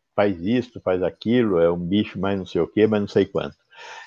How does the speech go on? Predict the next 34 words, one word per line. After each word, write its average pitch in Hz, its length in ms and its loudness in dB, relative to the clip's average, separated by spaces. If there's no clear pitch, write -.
Eu 277 240 6
acho 247 160 4
que 226 80 -2
todo 226 360 8
dia 202 200 8
é 175 40 10
dia 170 220 6
pra 170 140 6
gente 151 260 0
descobrir 131 420 0
uma 139 160 0
coisinha 123 520 0
nova 107 400 4
em - 20 -2
relação 110 460 0
a 113 40 0
esse 113 200 -2
vírus. 87 400 0
Tudo 170 280 0
depende 143 420 4
da 135 100 6
velocidade 113 680 4
de 107 100 -4
circulação 101 680 0
das 98 160 0
notícias. 87 580 -4
Notícia 175 440 -4
é 180 40 2
o - 40 0
que 185 80 0
não 180 120 2
vai 165 140 6
faltar, 107 500 2
né? 110 100 -6